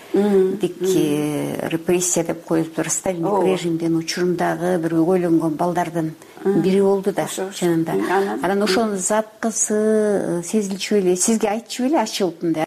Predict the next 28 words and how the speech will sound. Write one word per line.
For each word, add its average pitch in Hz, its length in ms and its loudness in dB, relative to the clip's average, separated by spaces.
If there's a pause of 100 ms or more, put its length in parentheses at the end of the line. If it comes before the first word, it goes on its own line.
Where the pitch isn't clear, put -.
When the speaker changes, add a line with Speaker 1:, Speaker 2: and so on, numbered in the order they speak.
Speaker 1:
Айтчу. 202 460 -4 (520)
Ошол 226 220 0
эле 220 560 2
немеде 226 400 2
кичине 226 320 0
эле 247 180 4
бирдеме 214 400 -4
болсоң, 208 340 -2
контурдун 196 520 -4
тукумусуң, 202 500 0
сен 185 220 0
душмандын 196 500 0
баласысың 190 540 0
дечи 180 240 -2
дейт. 180 220 -2 (360)
Ошол 202 280 0
сөздү 226 420 -2
укпаш - 420 -4
үчүн 277 180 -4
каяка 262 440 0
айдаса, 233 300 -4
ошол 196 180 -4
жака 185 160 -8
барчумун - 420 -10
дейт. - 300 -20 (1080)
Буну 233 320 2
ошо, 233 160 2
м, 202 540 -4